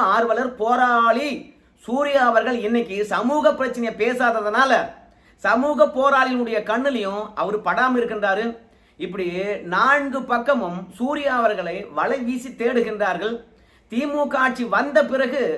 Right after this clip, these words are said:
நம்ம சூர்யா அவர்களை பொதுவெளியில பார்க்கவே முடியல.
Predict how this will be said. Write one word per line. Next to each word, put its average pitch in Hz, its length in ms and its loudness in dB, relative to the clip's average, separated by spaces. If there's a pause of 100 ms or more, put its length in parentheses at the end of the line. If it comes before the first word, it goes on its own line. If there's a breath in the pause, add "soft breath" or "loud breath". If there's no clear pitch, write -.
நம்ம 185 260 -4
சூர்யா 254 380 -6
அவர்களை 208 360 -2
பொதுவெளியில 233 580 -2
பார்க்கவே 226 460 0
முடியல. 196 480 -2